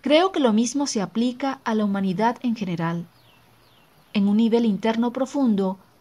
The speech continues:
un nivel fuera del tiempo, todos estamos conectados a la misma fuente de luz.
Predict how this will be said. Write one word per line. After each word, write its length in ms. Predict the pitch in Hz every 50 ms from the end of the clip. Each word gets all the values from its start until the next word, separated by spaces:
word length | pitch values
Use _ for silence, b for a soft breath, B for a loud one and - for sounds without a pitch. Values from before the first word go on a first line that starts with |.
| _ _ _ -
un 160 | 262 277 269
nivel 340 | 254 240 214 254 254 240 202
fuera 380 | - - - 233 247 233 208 190
del 160 | 208 214 -
tiempo, 560 | - 285 277 233 190 - - 196 190 196 - _ _ _ _ _ _ _ _ -
todos 360 | - 302 320 330 349 339 -
estamos 440 | - - - - 247 254 277 294 -
conectados 760 | - 247 220 196 185 - - - 240 247 254 262 262 262 - -
a 60 | -
la 140 | 220 202 196
misma 380 | 202 220 240 240 - 247 233 214
fuente 420 | - - 247 262 285 269 - 214
de 140 | 170 180 175
luz. 400 | 175 175 170 170 180 - -